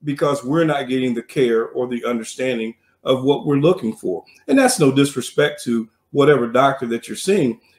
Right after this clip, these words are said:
It's just when you have a certain culture that can understand who you are, hypertension and various other things, it helps to improve the quality of your overall care.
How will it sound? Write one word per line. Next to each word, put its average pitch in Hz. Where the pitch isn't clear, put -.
It's 233
just 123
when 127
you 180
have 147
a 117
certain -
culture 226
that 135
can 131
understand 135
who 175
you 165
are, 98
hypertension 127
and 101
various 151
other 202
things, 107
it 160
helps 151
to 131
improve 120
the 113
quality 107
of 98
your 101
overall 95
care. -